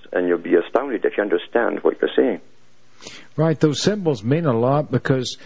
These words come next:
Speaker 2: and people, they use those to com-, what, communicate to one another?
Speaker 1: That, that's absolutely to communicate to and to show their,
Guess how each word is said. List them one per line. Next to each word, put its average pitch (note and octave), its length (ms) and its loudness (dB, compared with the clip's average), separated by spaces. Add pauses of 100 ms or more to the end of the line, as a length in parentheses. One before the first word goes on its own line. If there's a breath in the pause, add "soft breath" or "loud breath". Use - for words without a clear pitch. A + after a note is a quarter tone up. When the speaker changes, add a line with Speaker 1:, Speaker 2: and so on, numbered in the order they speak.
(140 loud breath)
Speaker 2:
and C#3 260 2
people, F#3 300 0
they C#3 300 0
use F3+ 360 -2
those B2+ 580 0
to C3+ 260 0 (280 loud breath)
com-, D3 140 2
what, E3+ 260 0
communicate D3 640 -2
to B2+ 100 2
one B2+ 180 2
another? C3 460 2 (760)
Speaker 1:
That, A#2 200 4
that's C3+ 180 0 (200)
absolutely A#2+ 500 -4
to - 180 -12
communicate C#3+ 600 0 (120)
to B2 340 4 (160)
and F#2+ 220 -2
to A2 80 -6 (100)
show G#2 100 4
their, F2+ 240 0